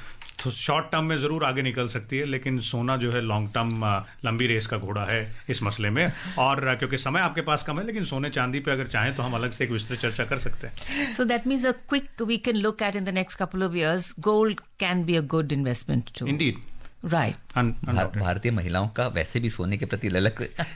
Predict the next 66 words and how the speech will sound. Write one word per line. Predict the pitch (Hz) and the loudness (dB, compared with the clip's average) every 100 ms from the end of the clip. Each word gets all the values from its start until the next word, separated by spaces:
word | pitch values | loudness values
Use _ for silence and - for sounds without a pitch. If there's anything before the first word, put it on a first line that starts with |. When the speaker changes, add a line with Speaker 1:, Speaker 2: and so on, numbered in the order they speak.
| - | 0
Speaker 3:
जो | 107 | 2
है | 151 | 4
जग | 113 117 | 2 2
जाहिर | 113 131 160 | 4 4 4
है। | 120 156 - | 2 -6 -6
Speaker 1:
<laughs> | 254 | -2
मेरा | 123 147 | 0 2
कहना | 143 147 | 0 2
है | 143 151 | 0 0
कि | |
महिलाएं | 147 131 131 143 | -2 0 0 0
नहीं, | 156 180 | 0 0
आजकल | 131 120 143 | 0 0 -2
तो | 135 | -2
पुरुषों | 107 127 147 135 | -2 -2 0 0
के | 135 | 2
भी | 120 | 0
ललक | 110 104 | 0 0
हो | 175 151 | 0 0
रही | - | 0
है। | 233 208 | 2 2
Speaker 2:
Absolutely। | - 160 135 - - | 2 0 -2 -4 -4
Speaker 3:
<laughs> | |
और | - 147 | 0 0
भारत | 139 143 | 0 0
सरकार | - 123 - 127 - | 0 -4 0 2 4
के | |
साथ-साथ | - 139 147 | 2 -2 -2
सभी | 143 131 147 131 95 - - | -2 0 2 0 -2 -8 -8
जो | 113 120 | -2 -2
केंद्रीय | - 120 123 127 | 0 0 0 2
बैंक | 98 110 | 2 2
हैं, | 113 | 0
सभी | - 120 | 0 2
देशों | 117 95 110 | 2 2 0
के, | 110 | 0
उन्होंने | 113 107 120 | 0 2 2
भी | 123 | 2
सोने | - 107 110 | 0 0 0
के | - | -2
प्रति | - 104 | -4 -2
चमक | 107 104 98 | 0 0 0
बरकरार | 87 90 92 | -2 0 2
रखी | 95 - 117 | 0 -2 -2
है। | 139 104 | -2 0
Speaker 1:
जी। | 113 95 - - | 0 -2 -4 -6
Speaker 3:
अ, | - 104 98 | 0 2 2
चलिए | 98 113 123 | 2 2 0
विशाल, | 113 123 143 147 - | 0 0 0 -2 -2
कार्यक्रम | 87 92 104 101 | 0 2 2 2
में | 104 | 4
आने | 98 123 143 | 2 2 2
और | 107 | 0
हमारे | 90 87 92 | 0 0 -2
श्रोताओं | 90 82 92 104 | -2 0 2 0
को | 107 104 107 - | 0 0 0 0
इतनी | 98 98 104 101 | -2 0 2 2
महत्वपूर्ण | 87 85 92 104 | 0 -2 -2 0
जानकारी | 98 87 87 87 92 | 2 0 0 0 0
सरल | - 85 | 2 0
शब्दों | 87 85 87 | 0 0 0
में | 82 | 2
देने | 82 85 | 2 2
के | 92 | 2
लिए | 82 | 0
धन्यवाद। | 92 98 117 190 | 0 2 2 0